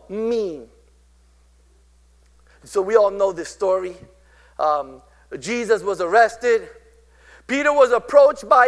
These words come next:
a servant woman, something that she was a young girl, and says,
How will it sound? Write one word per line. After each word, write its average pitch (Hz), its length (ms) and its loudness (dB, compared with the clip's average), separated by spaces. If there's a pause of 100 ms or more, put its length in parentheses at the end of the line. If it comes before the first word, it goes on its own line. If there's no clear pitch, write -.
(140)
a 233 180 0
servant 302 960 2 (300)
woman, 262 680 0
something 294 680 0 (320)
that 214 240 0
she 277 140 -12
was 269 180 -4
a 226 80 2
young 226 560 0
girl, 233 640 2 (840)
and 262 200 0
says, 285 340 2